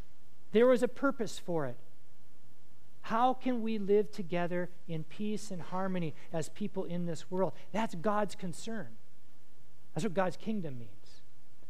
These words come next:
When you get to the prophets in the Old Testament, prophets like,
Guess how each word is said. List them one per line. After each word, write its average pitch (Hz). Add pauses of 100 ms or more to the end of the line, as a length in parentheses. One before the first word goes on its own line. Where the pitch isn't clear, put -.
(500)
When 160
you 156
get 190
to 185
the 170
prophets 185
in 175
the 170
Old 170
Testament, 175 (760)
prophets 160
like, 143